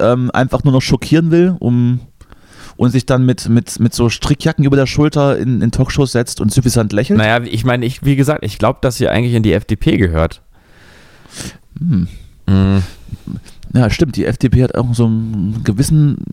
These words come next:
Speaker 1: Ansatz von Rassismus ist da auch mit dabei. Das stimmt.
Speaker 2: Ja, so rechts, so irgendwie rechts
Speaker 1: Liebe Grüße an Herrn, liebe Grüße an Herrn Kubici. Äh, Ku-,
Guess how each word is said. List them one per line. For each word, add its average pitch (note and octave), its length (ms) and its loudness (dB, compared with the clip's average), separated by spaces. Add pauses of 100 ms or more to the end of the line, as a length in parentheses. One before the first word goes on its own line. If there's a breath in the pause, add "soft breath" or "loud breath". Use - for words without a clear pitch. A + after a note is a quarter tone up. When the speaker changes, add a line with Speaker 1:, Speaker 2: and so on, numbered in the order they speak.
(220)
Speaker 1:
Ansatz C#3 360 0
von C#3+ 140 -4
Rassismus C#3 460 0
ist C3 80 -6
da - 60 0
auch B2 80 -2
mit G2 100 0
dabei. C#2 280 0
Das F2+ 120 -2
stimmt. - 260 -4 (300)
Speaker 2:
Ja, F#2+ 360 2
so G2 140 -4
rechts, G#2 420 -6 (100)
so G2+ 300 2
irgendwie G#2+ 240 2
rechts - 360 -2
Speaker 1:
Liebe G3 340 2
Grüße F#3+ 340 -2
an F3 80 -2
Herrn, F3 140 -2 (320 loud breath)
liebe C#3+ 360 4
Grüße C3+ 320 0
an A#2+ 140 4
Herrn A2+ 120 4
Kubici. G#2 480 0 (120)
Äh, G#2 120 0 (140)
Ku-, - 140 -6